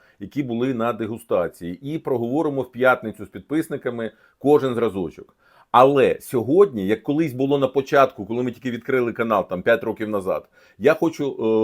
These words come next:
оголосити рейтинг серед виробників, що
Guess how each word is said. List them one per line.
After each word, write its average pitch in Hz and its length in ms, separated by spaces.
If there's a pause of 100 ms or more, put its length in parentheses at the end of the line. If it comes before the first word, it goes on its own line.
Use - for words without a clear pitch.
(160)
оголосити 127 640
рейтинг 139 540
серед 135 300
виробників, 131 680
що 107 340